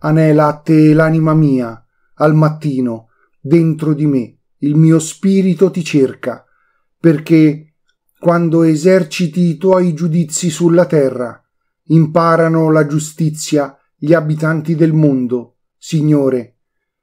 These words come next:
ci concederai la pace, perché tutte le nostre imprese tu compi per noi.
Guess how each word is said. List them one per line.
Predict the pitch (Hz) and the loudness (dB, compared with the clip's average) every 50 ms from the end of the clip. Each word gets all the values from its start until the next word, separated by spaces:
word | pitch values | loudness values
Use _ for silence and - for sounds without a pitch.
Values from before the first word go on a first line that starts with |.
| _ _ _ - | _ _ _ -12
ci | - 170 156 | -4 -4 -2
concederai | 151 160 165 156 - - 165 151 139 156 151 156 151 156 156 160 156 160 151 | 0 0 0 0 0 0 -2 0 2 2 0 2 2 0 0 0 0 0 0
la | 165 151 151 | 0 -2 0
pace, | 156 170 165 156 147 151 - 151 147 139 139 - _ _ - _ _ | 0 0 0 0 -2 -4 -4 -4 -4 -4 -6 -10 _ _ -20 _ _
perché | - 175 165 151 156 - 185 165 156 | 0 0 0 0 0 0 0 0 0
tutte | - 226 208 160 - - 208 | -4 -6 -6 -6 -2 2 2
le | 202 202 196 | 4 4 2
nostre | 196 208 208 185 - - - - 202 | 2 2 -2 -4 -4 -4 -2 0 0
imprese | 202 196 180 156 156 175 170 156 143 131 120 143 131 - - | 2 0 -2 -2 0 2 2 2 2 0 0 -2 -2 -4 -4
tu | - 185 165 156 - | -8 -8 -8 -6 0
compi | - 175 170 165 151 156 170 170 | 2 2 2 2 -2 -4 -6 -6
per | 151 170 170 156 | -2 -2 -2 0
noi. | 151 160 151 135 127 117 110 104 104 _ | 2 2 2 2 0 -2 -4 -8 -12 _